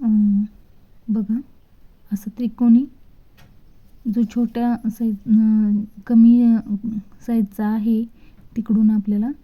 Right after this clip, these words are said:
असं त्रिकोणी फोल्ड करून घ्यायचं आहे अशा, अशा पद्धतीने. तुम्ही माप टाकून पण फोल्ड करू शकता.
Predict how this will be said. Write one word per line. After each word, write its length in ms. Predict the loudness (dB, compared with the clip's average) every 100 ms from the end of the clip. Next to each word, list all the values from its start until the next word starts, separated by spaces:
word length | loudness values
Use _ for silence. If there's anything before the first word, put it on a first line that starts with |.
| -20 -20 _ -10
असं 280 | -10 -6 -10
त्रिकोणी 540 | -6 -6 2 2 2 -4 -20 _ -20 -20 _ -20 _ -20 -20 -20 _ -20 -20 -10
फोल्ड 260 | -2 -2 -2
करून 280 | -2 0
घ्यायचं 300 | 0 -2 -4
आहे 180 | -4 -4
अशा, 220 | -4 -8 -12 -14 _ -20 -20 _ _
अशा 200 | -12 -12
पद्धतीने. 560 | -10 -10 -10 -6 -4 -4 -6 -20 -20 -20 -20 -20 _ -20 -20 -20 _ _ -20 _ -20 -20 -4
तुम्ही 140 | 0
माप 260 | 2 2 -4 -10 -14 -14 -8
टाकून 320 | -8 -2 -2
पण 200 | -2 -6 -6 -20 -20 -8
फोल्ड 220 | -4 -4
करू 220 | -4 -6
शकता. 400 | -6 -10 -12 -10